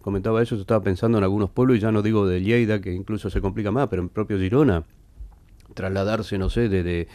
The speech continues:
Olot, vale, tiene comunicación, pero si vamos a un pueblo entre medio como Besalú, Seriñá,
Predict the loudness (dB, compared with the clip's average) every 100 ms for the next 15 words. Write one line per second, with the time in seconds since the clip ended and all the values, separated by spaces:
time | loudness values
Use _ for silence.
0 | -20 -20 -20 -20 -14 -8 2 6 8 6
1 | 6 2 2 0 2 4 4 2 4 4
2 | 2 -2 0 2 2 0 2 2 2 2
3 | 2 2 0 0 -2 -2 -2 0 0 -2
4 | -6 -20 -12 -2 0 2 2 2 0